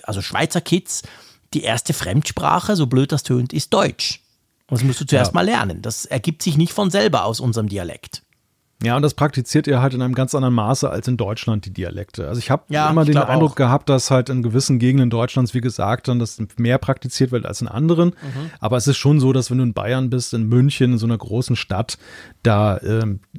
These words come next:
Speaker 2: ist es ja eben dann so, da wird auch Hochdeutsch gesprochen. Es ist eine
Speaker 1: Ja.
Speaker 2: internationale Stadt, es kommen viele Leute aus dem ganzen Bundesgebiet, da kannst du
Speaker 1: Ja.
Speaker 2: es nicht durchhalten. Und es ist dann eher so ein Phänomen, dass je ländlicher du unterwegs bist, desto mehr
Speaker 1: Klar.
Speaker 2: merkst du auch, dass die Leute auch sehr gebrochen Hochdeutsch
Speaker 1: Ja, ja.
Speaker 2: sprechen, weil sie sonst im, sich nur im Dialekt unterhalten.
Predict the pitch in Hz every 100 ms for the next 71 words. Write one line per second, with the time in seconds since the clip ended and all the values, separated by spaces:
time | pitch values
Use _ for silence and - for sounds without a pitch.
0 | - 123 - 117 - 95 98 101 101 98
1 | 98 98 92 92 - 101 123 - 117 110
2 | - - - - 113 123 117 95 123 113
3 | - 98 127 127 117 - 117 113 113 117
4 | - 113 113 - 120 127 123 127 117 131
5 | 120 - 113 135 120 117 117 117 120 131
6 | 139 123 110 131 147 - 117 120 139 -
7 | - - - - - - 131 120 160 113
8 | 147 151 156 151 151 147 143 147 143 135
9 | 147 139 127 - 135 131 151 139 131 135
10 | 135 131 123 123 131 - 131 - 127 123
11 | 117 127 127 123 131 - 143 117 - 131
12 | - 120 123 139 92 120 120 135 127 107
13 | 123 135 123 113 123 - 98 101 143 151
14 | 147 110 120 107 117 107 113 120 117 101
15 | 120 107 120 127 123 110 113 107 113 92
16 | 95 85 98